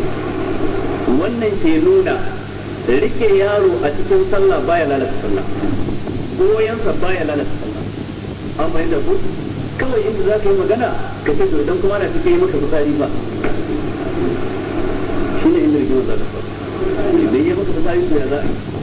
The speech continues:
Idan akwai ragowar lokaci da har ka iya sauke shi, ka je ka wanke fitsarin, ka zo ka ci gaba da sallah, sai ka sauke shi, ka zo ka sake sallah. Idan babu ragowar lokaci, ka ƙarasa sallar ka haka.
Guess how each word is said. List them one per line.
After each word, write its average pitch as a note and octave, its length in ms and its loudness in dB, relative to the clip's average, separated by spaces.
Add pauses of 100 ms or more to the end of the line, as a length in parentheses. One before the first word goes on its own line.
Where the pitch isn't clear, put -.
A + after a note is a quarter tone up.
(140)
Idan - 260 0
akwai - 260 0
ragowar D#3 340 0
lokaci D3+ 380 0
da C3+ 100 2
har D3+ 120 0
ka - 140 2
iya D3 200 4
sauke C#3+ 260 2
shi, B2+ 120 2
ka B2 80 2
je B2 100 2
ka C3+ 100 0
wanke C#3+ 240 2
fitsarin, C3+ 360 2
ka B2 100 2
zo - 80 4
ka C3+ 100 2
ci C#3+ 120 0
gaba C3 160 2
da B2+ 80 -2
sallah, C3 200 2
sai - 160 0
ka A#2+ 80 4
sauke C3+ 240 4
shi, B2 100 4
ka B2 100 2
zo A#2+ 80 0
ka A#2 120 2
sake G#2+ 260 2
sallah. G2+ 260 0 (320)
Idan G2+ 260 2
babu A2 240 2
ragowar C3+ 280 4
lokaci, C#3 340 2
ka B2+ 80 4
ƙarasa B2+ 280 0
sallar A2+ 220 2
ka - 140 0
haka. - 200 -4